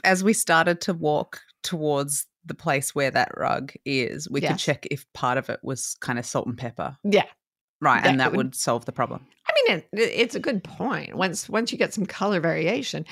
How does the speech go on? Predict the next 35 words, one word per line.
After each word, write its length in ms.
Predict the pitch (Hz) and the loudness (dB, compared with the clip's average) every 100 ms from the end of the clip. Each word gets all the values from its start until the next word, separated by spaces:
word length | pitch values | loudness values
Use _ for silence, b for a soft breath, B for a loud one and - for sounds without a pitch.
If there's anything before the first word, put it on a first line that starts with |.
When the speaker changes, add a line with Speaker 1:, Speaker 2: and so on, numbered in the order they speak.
| B | B
Speaker 1:
Hmm. 220 | 175 165 | -4 -4
Speaker 2:
But 340 | 175 269 269 254 | 2 4 4 2
her 360 | 240 277 254 | -4 4 6
estimation 720 | 175 254 - 254 233 - - 190 | 6 4 0 -2 0 0 -2 -4
of 160 | 180 | -2
Bilbo's 520 | 196 180 165 165 165 - | 2 2 2 2 0 0
aging 600 | 208 262 226 180 151 147 | 2 2 0 -2 -4 -4
was 200 | 151 143 | -6 -4
wrong. 400 | 156 147 151 - - B B B B B | -4 -4 -6 -10 -20 B B B B B
So 160 | 240 | -2
she 180 | 240 233 | 0 2
gets 260 | 214 330 508 | 2 2 2
him 120 | 440 | 2
shaved 840 | - - 233 185 156 165 208 - - _ _ B B B B | 0 2 4 4 4 2 -2 -8 -16 _ _ B B B B
at 100 | 208 | 4
a 60 | 214 | 4
cost 500 | - 220 262 - - | 4 4 4 0 -2
of, 300 | 196 185 196 - | 2 2 0 -2
I 160 | 170 185 | 0 2
don't 200 | 180 - | 2 0
know, 420 | 160 156 175 208 214 _ _ _ _ - | -2 0 0 -2 -6 _ _ _ _ -4
nine 580 | 175 190 220 220 214 190 | 4 6 6 6 4 4
guineas. 720 | 208 202 175 160 160 - - _ 180 | 4 4 2 0 -4 -8 -14 _ -14
I 80 | 160 | -12
never 220 | 269 208 | -8 -6
knew 240 | 175 156 156 | -6 -6 -4
what 100 | 147 | -6
a 60 | |
guinea 320 | 127 151 160 147 | -6 -4 -4 -4
was, 240 | 143 131 | -6 -6
but 100 | 143 | -10
it 80 | - | -8
sounds 320 | 156 156 - | -6 -4 -4
big. 320 | - 143 160 B B B B B | -4 -6 -6 B B B B B
So 480 | - 269 240 233 | -2 4 6 6